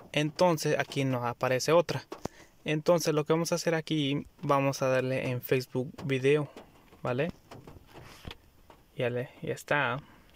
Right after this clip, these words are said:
Nos va a mandar otro. Entonces ya no apareció otra, ¿vale? Entonces el enlace que copiamos ahí, vamos a pegarlo aquí. Pegar.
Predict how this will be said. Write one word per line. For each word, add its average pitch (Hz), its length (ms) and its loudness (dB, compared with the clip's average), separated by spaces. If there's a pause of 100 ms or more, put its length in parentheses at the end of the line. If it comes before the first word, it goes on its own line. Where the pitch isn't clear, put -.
(560)
Nos 123 200 -2
va 117 140 -2
a 117 40 -4
mandar 117 420 -2 (180)
otro. - 420 4 (1400)
Entonces 160 560 0
ya 127 200 2
no 123 100 0
apareció 123 540 2
otra, 156 260 2 (420)
¿vale? 139 320 -2 (380)
Entonces 170 400 4
el 165 180 4
enlace 170 360 2
que 185 100 -8
copiamos 160 560 0
ahí, 143 320 0
vamos 131 480 0
a 123 60 0
pegarlo 123 560 0
aquí. - 320 -6 (1120)
Pegar. 143 420 0